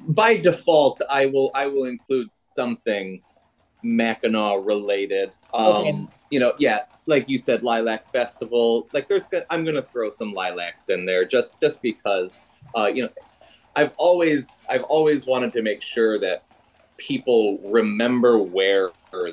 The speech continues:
Speaker 1: they got it.
Speaker 2: Mm-hmm.
Speaker 1: Um, uh, I, I have a, I have a,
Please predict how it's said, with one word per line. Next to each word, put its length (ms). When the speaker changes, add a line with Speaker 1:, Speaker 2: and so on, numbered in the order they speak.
Speaker 1:
they 260
got 240
it. 300
Speaker 2:
Mm-hmm. 140
Speaker 1:
Um, 460
uh, 300
I, 280
I 160
have 240
a, 160
I 140
have 200
a, 120